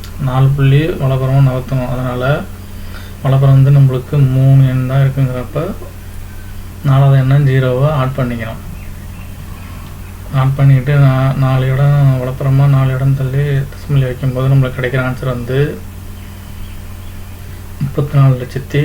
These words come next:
ஐம்பத்தொன்பதாயிரத்தி எழுநூத்தி இருபது. அதாவது முன்னூத்தி நாப்பத்தஞ்சு புள்ளி ஒன்பது ஏழு ரெண்டு ஜீரோ, அதை வந்து பத்தாயிரத்தால் பெருக்கினா நமக்கு கிடைக்கிறது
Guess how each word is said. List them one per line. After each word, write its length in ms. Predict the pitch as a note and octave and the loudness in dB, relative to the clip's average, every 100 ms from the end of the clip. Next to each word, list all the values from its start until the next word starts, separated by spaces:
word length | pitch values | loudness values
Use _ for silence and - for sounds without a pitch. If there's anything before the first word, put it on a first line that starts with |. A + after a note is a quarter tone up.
| C#3+ | 0
ஐம்பத்தொன்பதாயிரத்தி 720 | C3 C3 B2+ B2 B2+ B2+ D#3 D3 C3 | -2 -2 -2 -2 -2 -4 -2 0 2
எழுநூத்தி 400 | B2+ C3 C3+ C#3+ B2 | 2 0 -2 -2 -2
இருபது. 320 | B2 A#2 A#2 - - - - - - - - - - - - - | -4 -6 -8 -12 -14 -14 -14 -14 -14 -14 -14 -14 -14 -16 -14 -8
அதாவது 440 | B2+ C3+ C#3+ - - - - C3+ | -2 2 2 0 -8 -14 -6 0
முன்னூத்தி 260 | C3 C#3 C3+ | 2 4 4
நாப்பத்தஞ்சு 300 | C3+ C3 C3+ | 2 4 4
புள்ளி 100 | C3 | 2
ஒன்பது 260 | C3 C3+ C3+ C3 | 2 2 2 2
ஏழு 140 | C3 C3 | 0 0
ரெண்டு 240 | B2+ C3 C3 | -2 -2 -2
ஜீரோ, 300 | B2+ C3 C3 C#3 C#3 - - - - - - - - - - - - - - - | -2 -2 -2 -2 -4 -10 -14 -12 -12 -12 -12 -10 -12 -12 -10 -10 -10 -12 -10 -2
அதை 160 | C3+ B2 B2 | -2 0 -2
வந்து 180 | A#2+ C3 C#3 | -2 -2 -2
பத்தாயிரத்தால் 540 | C3+ C#3 C3+ C3 C3 C3 | -2 0 0 0 0 -2
பெருக்கினா 240 | A#2+ C#3 | 0 2
நமக்கு 200 | C3 B2 B2 | 0 -2 -4
கிடைக்கிறது 380 | B2 C#3 C3 | -4 -2 -2